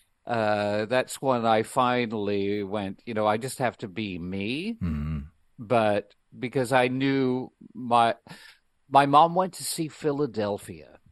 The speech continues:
Speaker 2: Oh,
Speaker 1: uh, the film.
Speaker 2: crumbs. That was
Speaker 1: Yeah.
Speaker 2: gonna finish her off. That was an
Speaker 1: Yeah,
Speaker 2: awful
Speaker 1: and
Speaker 2: film to have to go and watch.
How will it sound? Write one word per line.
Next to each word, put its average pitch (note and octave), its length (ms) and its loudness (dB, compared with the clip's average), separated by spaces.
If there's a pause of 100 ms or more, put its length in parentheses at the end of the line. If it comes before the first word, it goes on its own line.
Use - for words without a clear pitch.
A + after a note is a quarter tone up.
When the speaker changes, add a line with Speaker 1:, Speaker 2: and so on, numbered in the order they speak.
(160)
Speaker 2:
Oh, E2+ 60 -10 (180)
Speaker 1:
uh, F#2 460 -4
the - 200 -4
film. G2 320 2 (100)
Speaker 2:
crumbs. - 240 -6 (680)
That - 120 -4
was B2+ 100 -2
Speaker 1:
Yeah. G#2+ 60 2
Speaker 2:
gonna F2+ 160 4
finish E2+ 280 -4
her D#2+ 140 -2
off. - 420 -4 (220)
That C3+ 100 -6
was G2 120 -2
an - 60 4
Speaker 1:
Yeah, A#2+ 120 8
Speaker 2:
awful C3 180 2
Speaker 1:
and B2+ 80 0
Speaker 2:
film D#2+ 240 -2
to - 80 -10
have - 100 -10
to - 60 -14
go D2+ 140 -4
and D2 80 -6
watch. - 380 -10